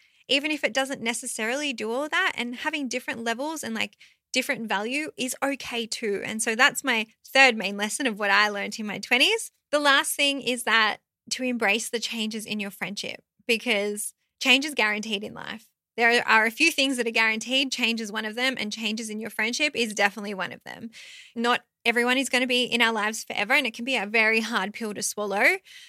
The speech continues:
And it's a bit like that saying, like, people come into your life, it's either for a reason, a season, or, you know, a lifetime or a lesson. I, I'm probably butchering that, I don't know.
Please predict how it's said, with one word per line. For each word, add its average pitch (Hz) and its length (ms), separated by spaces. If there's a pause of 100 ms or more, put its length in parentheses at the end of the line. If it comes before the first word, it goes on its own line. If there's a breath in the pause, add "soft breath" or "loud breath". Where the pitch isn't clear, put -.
(260 loud breath)
And 226 320
it's - 180
a 254 40
bit 302 140
like 320 160
that 247 180
saying, 208 440
like, 202 220
people 254 220
come 262 180
into 254 160
your 240 140
life, 214 400
it's - 120
either 214 320
for 220 380
a 208 120
reason, 226 720
a 196 80
season, 220 760
or, 202 500 (180)
you 220 100
know, 202 200
a 202 80
lifetime 226 720
or 208 140
a 196 60
lesson. 202 400
I, 214 180 (120)
I'm 208 160
probably 214 280
butchering 208 380
that, 196 220
I - 40
don't 208 160
know. 214 220